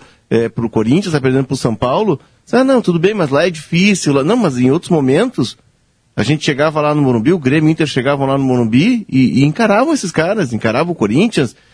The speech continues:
E, e hoje a gente tá muito distante deles e a gente não vê uma perspectiva de encurtar esse caminho. E eles tão se distanciando. Enquanto a gente tá patinando, eles tão acelerando.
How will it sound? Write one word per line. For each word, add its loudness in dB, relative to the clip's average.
E, 2
e 4
hoje 2
a -4
gente -2
tá 0
muito 0
distante -2
deles 0
e 2
a 4
gente 0
não 2
vê 0
uma -2
perspectiva -2
de 0
encurtar 0
esse -10
caminho. -2
E 4
eles -2
tão 0
se -10
distanciando. 0
Enquanto 0
a 2
gente -6
tá 0
patinando, 0
eles 2
tão 2
acelerando. 0